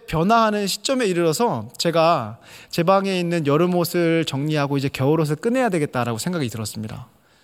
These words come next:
그래서 베란다에 있는 겨울 옷을 끄집어내서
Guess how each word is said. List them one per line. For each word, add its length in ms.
그래서 220
베란다에 520
있는 240
겨울 280
옷을 280
끄집어내서 840